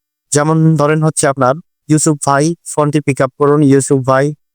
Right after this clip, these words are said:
কেউ আপনাকে ফোন করছে", এই টাইপের এসএমএসটি। তো আপনাদের এই টাইপের ফরম্যাটগুলো এখানে পছন্দ না হলে আপনাদের নিজের মতো বার্তা যোগ করতে পারবেন। তো সেই জন্য এখানে আপনারা নিজের মতো লিখে নিতে পারবেন, যার যেটা লেখার ইচ্ছা।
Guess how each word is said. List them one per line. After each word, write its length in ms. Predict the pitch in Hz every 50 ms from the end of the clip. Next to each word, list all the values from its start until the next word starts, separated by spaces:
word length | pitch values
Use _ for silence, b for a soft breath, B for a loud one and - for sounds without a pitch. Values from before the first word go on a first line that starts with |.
| _ _
কেউ 120 | - 147
আপনাকে 340 | 139 - 143 139 131 - 143
ফোন 260 | - - 156 151 151
করছে", 320 | 135 147 143 - - -
এই 180 | 147 151 151 151
টাইপের 280 | 143 151 147 139 151 135
এসএমএসটি। 600 | 135 135 - - 135 127 - - - 143 170 190 - _ _ _ _ _ _ _ _ _ _ _ _ _ _ _ -
তো 60 | 175
আপনাদের 380 | 170 165 185 180 170 175 170 175
এই 160 | 175 160 160
টাইপের 300 | - 175 170 156 170 175
ফরম্যাটগুলো 640 | 156 - - 156 151 156 160 160 151 151 165 165 165
এখানে 300 | 156 139 160 160 160 156
পছন্দ 400 | - - 143 - 156 160 151 151
না 240 | 143 139 135 139
হলে 180 | 143 147 147 135
আপনাদের 320 | 127 - - 143 135 139
নিজের 380 | 139 139 147 151 151 170 175 175
মতো 360 | 175 160 147 - 135 147 170 175 _ _ _ _ _ _ _ _ -
বার্তা 300 | 135 139 147 - - 160
যোগ 180 | 143 143 156 143 -
করতে 260 | 160 156 - - 147
পারবেন। 360 | 135 135 123 120 139 160 180 - _ _ _ _ _ _ _ _ -
তো 100 | 151 147
সেই 180 | - - 165
জন্য 240 | 156 165 165 170 170
এখানে 500 | 165 156 147 156 156 165 160 156 165 180 185 _ _ _ _ _ _ _ _ _ _ -
আপনারা 340 | 147 143 - 160 156 151 147
নিজের 320 | 147 151 160 156 165 160
মতো 200 | 160 156 147 156
লিখে 280 | 147 143 151 156 156 160
নিতে 200 | 160 156 - 147
পারবেন, 340 | 143 127 120 113 117 117 113 -
যার 180 | - 135 139 139
যেটা 400 | 131 139 139 131 131 - 143 131
লেখার 300 | 131 131 131 - 143 131
ইচ্ছা। 260 | 127 - - - 117